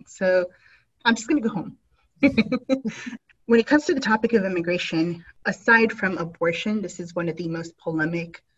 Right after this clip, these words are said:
issues of our time, where folks that are against it don't necessarily listen or don't fully understand the entire history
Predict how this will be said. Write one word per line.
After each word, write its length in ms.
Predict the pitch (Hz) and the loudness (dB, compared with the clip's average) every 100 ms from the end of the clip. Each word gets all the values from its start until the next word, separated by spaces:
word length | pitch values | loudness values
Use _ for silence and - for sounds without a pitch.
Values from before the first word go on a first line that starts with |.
| _ _ | _ _
issues 600 | 202 - - 196 185 175 | -6 -6 -6 -6 -6 -10
of 180 | 180 165 | -8 -4
our 140 | 160 | -4
time, 500 | 160 - 160 180 220 - _ _ _ | -6 -6 -4 -4 -6 -8 _ _ _
where 420 | 185 175 170 170 - | 2 2 2 -2 -8
folks 460 | _ - 190 185 - | _ -4 -2 -2 -2
that 180 | 190 185 | -2 0
are 160 | 170 | 0
against 540 | 165 170 170 175 - 196 | -2 -4 -4 -4 -6 -8
it 280 | 220 - _ _ _ _ _ | -8 -12 _ _ _ _ _
don't 200 | - 196 | -2 -2
necessarily 720 | 196 - 190 - 170 170 160 160 | -2 -6 -10 -6 -4 -4 -6 -8
listen 720 | 160 165 165 - 208 226 226 _ _ _ | -10 -10 -12 -12 -6 -6 -6 _ _ _
or 80 | 185 | -6
don't 260 | 175 180 - _ - | -2 -4 -4 _ -4
fully 320 | 214 214 - | 0 0 -2
understand 500 | 175 180 - 180 175 | -6 -8 -6 -6 -4
the 80 | 175 | -6
entire 580 | 170 175 175 175 202 - _ | -8 -6 -6 -6 -8 -14 _
history 720 | - - 175 - - 170 180 | -12 -4 -4 -4 -8 -8 -10